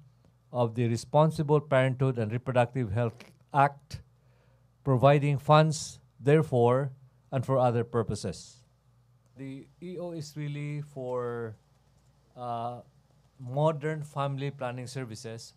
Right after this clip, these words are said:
modern contraceptives to be adopted by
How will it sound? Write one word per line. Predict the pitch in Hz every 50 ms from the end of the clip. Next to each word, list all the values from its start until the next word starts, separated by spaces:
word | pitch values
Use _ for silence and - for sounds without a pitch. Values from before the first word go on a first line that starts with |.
| _ 123
modern | 120 123 131 139 147 147 143 147 147
contraceptives | 143 - 135 123 107 123 120 - 147 131 131 - - 123 110 101 92 - - - _ _ _ _ _ _ _ _ _
to | - 139 123
be | 113 123 131 131 131 127 127 127 127 127 117 107 - _ _ _ _ _ _ _ _ _ _
adopted | 127 127 131 113 135 131 127 - - - 147 143 - - - - - _ _ _ _ _ _ _ _ _ _ - 117
by | 120 123 120 120 117 117 120 120 120 120 113